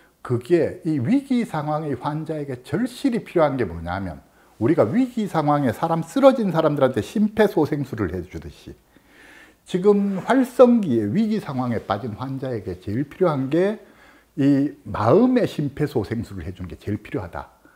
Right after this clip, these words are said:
그럼 이 마음의 심폐소생술이라고 하는 건 뭐냐라고 했을 때, 그것은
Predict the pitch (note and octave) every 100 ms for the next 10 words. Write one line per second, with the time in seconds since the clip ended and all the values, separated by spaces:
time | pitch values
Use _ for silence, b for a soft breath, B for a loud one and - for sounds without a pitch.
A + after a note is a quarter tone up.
0 | b - G3 F3+ D#3 G2 G#3 C4+ A#3 -
1 | F3+ F3 F3 F3 D3 D3+ C#3+ C#3 B2+ A#2
2 | A#2 C#3 D3+ C#3 E2 F#2+ B2 G2+ - -
3 | _ _ _ _ _ _ - A2+ F#3+ F3+
4 | F#3 F3+ C3 - G#2+ D3 G#3+ - G2+